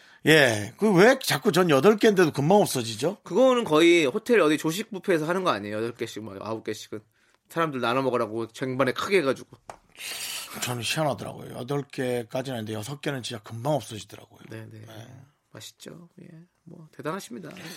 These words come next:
Speaker 1: 희한하네. 살만 먹으면 네 개 이상 못 먹는데 왜 스크램블로 하면은 여덟 개를 먹을 수
Speaker 2: 더
Speaker 1: 있지?
Speaker 2: 맛있잖아요.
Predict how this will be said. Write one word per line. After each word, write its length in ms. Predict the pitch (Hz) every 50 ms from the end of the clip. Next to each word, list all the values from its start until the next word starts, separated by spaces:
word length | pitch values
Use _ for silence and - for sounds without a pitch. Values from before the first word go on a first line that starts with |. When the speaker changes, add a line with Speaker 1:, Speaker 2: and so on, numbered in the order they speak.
| -
Speaker 1:
희한하네. 420 | - - - 453 440 - 143 123 113
살만 400 | - - - 202 427 - 523 494
먹으면 640 | 294 214 190 208 202 190 185 180 175 165 151 139
네 160 | 123 127 156
개 100 | 170 208
이상 240 | 208 175 175 165 143
못 80 | 123 117
먹는데 800 | 127 135 135 123 113 110 104 98 107 101 107 107 107 104 110 _ _ _ _ _ - _ _
왜 100 | - 208
스크램블로 680 | 254 254 - - - 220 294 330 294 247 247 208 185 165
하면은 340 | 156 151 147 139 135 127 113
여덟 240 | 110 110 139 165 156
개를 160 | - 175 143
먹을 180 | 120 107 110
수 160 | 101 - 110 104
Speaker 2:
더 100 | - 151
Speaker 1:
있지? 60 | 127
Speaker 2:
맛있잖아요. 600 | 123 120 - - - 131 113 104 98 95 107 104